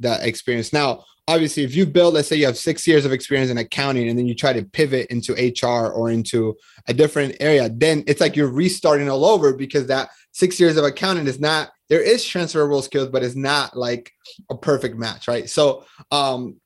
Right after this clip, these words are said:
and so, uh, I, I think that's really interesting to, to understand. So to me, like, if you're a college student and you're listening to this and you're like, "Well, yeah, great. Well, Manny had experience and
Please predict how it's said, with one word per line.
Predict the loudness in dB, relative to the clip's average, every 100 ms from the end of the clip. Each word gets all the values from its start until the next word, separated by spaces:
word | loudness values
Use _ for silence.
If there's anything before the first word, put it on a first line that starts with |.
| _ _ _ _ _ _
and | -4 0
so, | 4 4
uh, | 2 -4 -2
I, | -2 0
I | 2
think | 2 0
that's | 0 -2 -2
really | -2 -2 -4
interesting | -8 -10 -8 -6
to, | -6 -6
to | -6
understand. | -6 -4 -4 -4 -2
So | -6
to | -6 -6
me, | -2 0 2 2
like, | -2 -6 _ _ _ _ _ _ _ _ _ _ _ _ -10 -4
if | 2
you're | 2
a | 2
college | 0 2 0
student | 0 -6 -4
and | -2
you're | -2
listening | 0 0 0 -6 -8
to | -8
this | -8 -6
and | -6
you're | -4
like, | -4 -2
"Well, | 0
yeah, | 2 0
great. | 0 0
Well, | 2 0
Manny | -2 -2 0
had | 0
experience | -2 -4 -4 -2 0 -2 -6
and | -8 -6 -6 -8